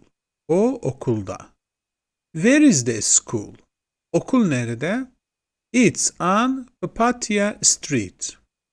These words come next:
Papatya sokağında. Mesela şu an Ahmet'i soracağım.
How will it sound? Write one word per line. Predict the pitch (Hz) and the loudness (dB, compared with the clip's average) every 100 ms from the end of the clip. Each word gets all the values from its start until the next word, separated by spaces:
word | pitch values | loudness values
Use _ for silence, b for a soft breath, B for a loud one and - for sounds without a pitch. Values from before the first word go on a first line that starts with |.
| _ _ | _ _
Papatya | 185 - 185 - 143 | -6 -4 -4 -4 -4
sokağında. | - 107 - 110 104 107 87 _ _ _ _ _ b b _ _ _ _ - | -6 -12 -10 -10 -10 -14 -20 _ _ _ _ _ b b _ _ _ _ -4
Mesela | 233 - 127 123 151 220 - _ _ _ _ _ | -2 -2 -2 -2 -2 -4 -10 _ _ _ _ _
şu | - 226 | -4 -2
an | 208 | 0
Ahmet'i | 185 143 160 143 123 | 0 0 -2 -2 -4
soracağım. | - 113 113 113 123 143 | -4 -4 -4 -4 -6 -6